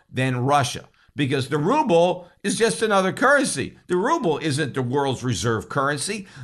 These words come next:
The dollar is. We have a lot to lose. Russia doesn't have much to lose. I mean, sure, Putin could lose some credibility, but as far as the overall Russian economy,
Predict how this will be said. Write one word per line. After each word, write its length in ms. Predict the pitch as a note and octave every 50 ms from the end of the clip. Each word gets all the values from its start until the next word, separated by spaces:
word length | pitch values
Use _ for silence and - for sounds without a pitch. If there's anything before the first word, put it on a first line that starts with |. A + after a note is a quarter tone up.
| -
The 100 | - F#3
dollar 540 | F#3 D3 G3 F#3+ G3+ A#3 B3+ C4 B3 A#3 - -
is. 420 | F#3 F#3+ E3+ C3 G2 F2 - - - - -
We 300 | A2 B2 E3+ A3 B3 A3+
have 260 | F#3+ F#3+ F#3+ G3 F#3+
a 120 | F3+ E3
lot 400 | E3 E3 E3+ F3+ F#3 F#3+ F#3 -
to 80 | - G3
lose. 400 | F#3 G#3 A#3 B3 G3 C#3 - - - -
Russia 320 | - C4 D4 D4 C4 - G3
doesn't 300 | D#3+ D#3 C#3+ B2 C3+ C3+
have 200 | A#2 A2+ G#2 G2+
much 260 | G#2+ G#2+ A2 - -
to 100 | - C#3
lose. 340 | A#2+ A#2 D3+ F#3+ A3+ G#3+ -
I 100 | - E3+
mean, 280 | F3+ F#3 F#3+ F3 C3 - - -
sure, 360 | - - B3 B3 A3 D3+ -
Putin 340 | - E3 F3 E3+ D#3+ D#3 C3+
could 160 | D3 D3+ C3
lose 280 | C#3 D#3+ D#3+ D#3 C3+ -
some 200 | - C#3 C3 B2
credibility, 880 | - D#3 D3 C#3+ C3+ B2 A2 C3 D3+ D#3 D#3+ C#3+ A#2+ G#2+ A2+ A#2+ - - - - _ -
but 140 | - D#3 E3+
as 160 | E3+ D3+ B2
far 360 | - - F#3 G3+ A3 G#3+ F3+
as 180 | D3+ D3 - - - - _ _
the 140 | C3 D#3 E3
overall 440 | E3 E3+ F3+ D#3+ F3 E3 D#3+ D3+ C#3
Russian 400 | C3+ D3+ D#3+ E3 B2+ - D#3+ C3
economy, 800 | B2+ A#2+ - - F3 G#3+ B3+ C4 A#3 D#3 B2+ B2 B2+ C3 C3